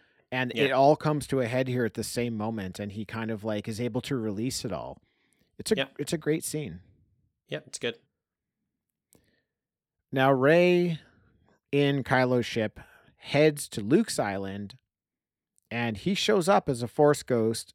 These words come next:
Speaker 1: to give her a pep talk. Apparently, Luke and Leia both knew she was a Palpatine.
Speaker 2: Wow. <laughs>
Speaker 1: I'm not sure how to take that.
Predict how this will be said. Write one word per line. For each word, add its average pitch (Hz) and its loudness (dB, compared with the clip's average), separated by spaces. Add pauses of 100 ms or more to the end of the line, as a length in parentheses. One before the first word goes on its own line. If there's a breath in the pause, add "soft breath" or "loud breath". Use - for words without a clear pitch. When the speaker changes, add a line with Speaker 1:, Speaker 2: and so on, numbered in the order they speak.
Speaker 1:
to 123 -4
give 135 2
her 131 2
a 104 0
pep - -2
talk. 101 -4 (1000)
Apparently, 135 2
Luke 143 4
and 156 -2
Leia 139 0 (160)
both 151 4
knew 175 2
she 156 -4
was 135 2
a 110 -2
Palpatine. 143 -2 (580)
Speaker 2:
Wow. 117 0 (120)
<laughs> - -18
Speaker 1:
I'm 123 -4
not 131 2
sure 151 4
how 139 4
to 120 0
take 147 0
that. - -4